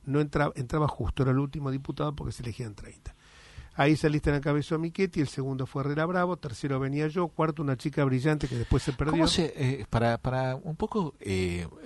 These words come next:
Speaker 2: perdón, que
Speaker 1: Sí,
Speaker 2: te
Speaker 1: no, no,
Speaker 2: voy
Speaker 1: no, no.
Speaker 2: a abusar de tu, de tu experiencia, porque la gente, viste, no se sabe qué pasa con los políticos. ¿Cómo,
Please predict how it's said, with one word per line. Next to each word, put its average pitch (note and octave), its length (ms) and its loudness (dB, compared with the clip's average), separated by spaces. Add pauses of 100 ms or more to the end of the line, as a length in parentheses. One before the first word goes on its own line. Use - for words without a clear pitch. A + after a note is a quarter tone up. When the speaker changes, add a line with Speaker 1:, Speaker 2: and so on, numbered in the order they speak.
Speaker 2:
perdón, G#2 380 4
que - 340 -2
Speaker 1:
Sí, - 180 0
Speaker 2:
te E3+ 40 0
Speaker 1:
no, E3+ 140 0
no, E3+ 100 0
Speaker 2:
voy D3+ 160 12
Speaker 1:
no, F3+ 60 10
no. D3+ 80 0
Speaker 2:
a B2+ 240 12 (280)
abusar D3+ 760 12
de G2 500 2
tu, F#2+ 640 2
de G2+ 140 0
tu - 100 -2
experiencia, F#2 840 2
porque A2 300 0
la D3+ 100 4
gente, A3+ 420 2
viste, F3 380 4 (480)
no C4 80 4
se A3+ 140 6
sabe F3+ 320 10
qué A#2 140 -2
pasa A#2 340 4
con G#2+ 160 2
los G#2 100 4
políticos. F#2+ 640 0 (680)
¿Cómo, D4+ 340 4